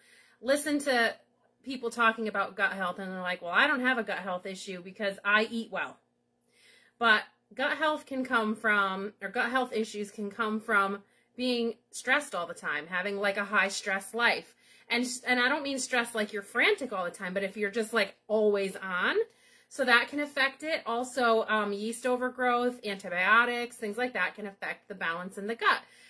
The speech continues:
And so when your gut is out of whack,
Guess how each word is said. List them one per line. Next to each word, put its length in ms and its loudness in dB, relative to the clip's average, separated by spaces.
And 160 -2
so 240 2
when 260 2
your 120 2
gut 380 2
is 180 -6
out 220 4
of 160 -4
whack, 500 4